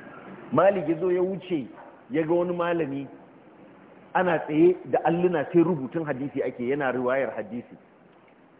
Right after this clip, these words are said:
Malik da ya zo kawai sai ya wuce ya tafi, aka ce, "Aba Abdullah, ba za ka tsaya kai ba ka ji hadisin sa ba?" Ya ce, "Ba haka ake neman ilimi ba.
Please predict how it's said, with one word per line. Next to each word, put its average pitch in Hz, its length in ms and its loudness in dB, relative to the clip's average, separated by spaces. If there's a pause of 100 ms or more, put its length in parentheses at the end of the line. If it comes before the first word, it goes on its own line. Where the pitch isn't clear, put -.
(320)
Malik 143 340 -2
da 135 60 -6
ya 143 60 -6
zo 147 120 -8
kawai 156 280 -6
sai 135 100 -10
ya 135 60 -6
wuce 131 200 -10 (120)
ya 113 80 -6
tafi, 113 220 -16 (140)
aka 117 160 -16
ce, 131 80 -14 (380)
"Aba 120 240 -6
Abdullah, 139 360 -8
ba 120 140 -6
za 170 160 -4
ka 165 100 -8
tsaya 165 200 -2
kai 165 120 -6
ba 170 120 -2
ka 160 100 -8
ji 147 80 -6
hadisin 147 400 -10
sa 139 80 -12
ba?" 131 100 -10
Ya 131 60 -12
ce, 143 100 -12
"Ba 135 120 -6
haka 165 180 -8
ake 123 240 -10
neman 110 260 -12
ilimi 98 320 -10
ba. 82 100 -20